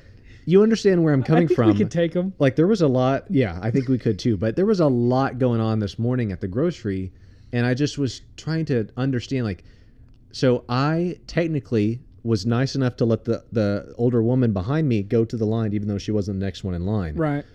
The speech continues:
Speaker 1: But then I feel like I was still the bad guy because I kinda jumped the line, even though the guy had just wandered off and he didn't come back with anything. I thought he might go get, like, a can of green beans that he forgot,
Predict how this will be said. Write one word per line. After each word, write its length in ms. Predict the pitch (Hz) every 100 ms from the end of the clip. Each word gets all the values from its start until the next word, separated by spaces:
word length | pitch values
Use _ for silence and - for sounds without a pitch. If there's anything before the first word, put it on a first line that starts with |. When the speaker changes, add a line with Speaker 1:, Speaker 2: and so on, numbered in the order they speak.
| -
Speaker 1:
But 160 | 120 -
then 240 | 139 123 -
I 180 | 117 117
feel 180 | 151
like 140 | 143 -
I 100 | 127
was 160 | 123 -
still 260 | 131 170
the 120 | 131
bad 340 | 90 107 175 160
guy 360 | 98 90 90 - - -
because 260 | 120 127 117
I 240 | 127 127 120 - - - - - 120
kinda 260 | - 135 117
jumped 480 | 92 131 180 -
the 80 | 117
line, 480 | 104 98 98 110 131 - - -
even 240 | 151 143 143
though 120 | 139
the 160 | 127 110
guy 320 | 110 120 135
had 100 | 127
just 140 | 110
wandered 340 | 104 123 131 123
off 240 | 160 -
and 80 | 127
he 80 | 135
didn't 160 | 165
come 160 | 123 104
back 180 | 123 147
with 140 | 107
anything. 380 | 95 90 104 117
I 60 |
thought 120 | 117 131
he 80 |
might 220 | 123 117 107
go 160 | 120
get, 160 | 117 110
like, 160 | 104
a 20 | 98
can 240 | 120 113
of 60 | 104
green 220 | 113 98
beans 260 | 110 135
that 80 | 107
he 80 | 92
forgot, 480 | - 87 78 71